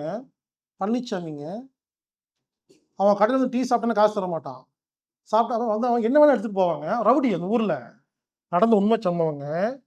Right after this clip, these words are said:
ஒரு நாள் அந்த ஊர்ல ரவுடி இருக்காரு இல்லையா, ரவுடி சார், அவர் ரோட்ல போயிட்டு வந்திருக்காரு. ரவுடி சார் வெளியூர்ல இருந்து ஒருத்தர் வந்திருக்காரு. இவர் ரவுடின்னு தெரியல அவருக்கு.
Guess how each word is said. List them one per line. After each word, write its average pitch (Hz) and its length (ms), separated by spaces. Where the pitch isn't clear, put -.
ஒரு 196 140
நாள் 175 480
அந்த 175 220
ஊர்ல 202 320
ரவுடி 185 240
இருக்காரு 175 200
இல்லையா, 208 280
ரவுடி 190 140
சார், 185 280
அவர் 202 200
ரோட்ல 202 220
போயிட்டு 170 220
வந்திருக்காரு. 151 340
ரவுடி 165 160
சார் 151 240
வெளியூர்ல 294 520
இருந்து 294 260
ஒருத்தர் 233 200
வந்திருக்காரு. 208 480
இவர் 220 180
ரவுடின்னு 277 420
தெரியல 233 180
அவருக்கு. 190 260